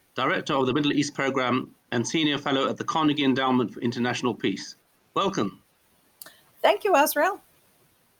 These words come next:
Speaker 1: We're, we're very interested in discussing the broader regional implications of the,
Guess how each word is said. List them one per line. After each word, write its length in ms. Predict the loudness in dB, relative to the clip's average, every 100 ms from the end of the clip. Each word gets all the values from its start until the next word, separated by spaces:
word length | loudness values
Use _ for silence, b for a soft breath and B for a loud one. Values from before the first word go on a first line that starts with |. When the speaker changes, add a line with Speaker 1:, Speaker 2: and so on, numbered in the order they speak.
| _ _ _ _
Speaker 1:
We're, 180 | 0 0
we're 240 | 0 0 -2
very 240 | -2 2
interested 340 | 0 0 -2 2
in 140 | 2
discussing 480 | 0 -2 -2 2 2
the 80 | 2
broader 480 | 2 2 2 0 2
regional 420 | 4 4 2 0
implications 640 | -2 -4 -2 -2 -2 -4
of 160 | -4 -6
the, 120 | -10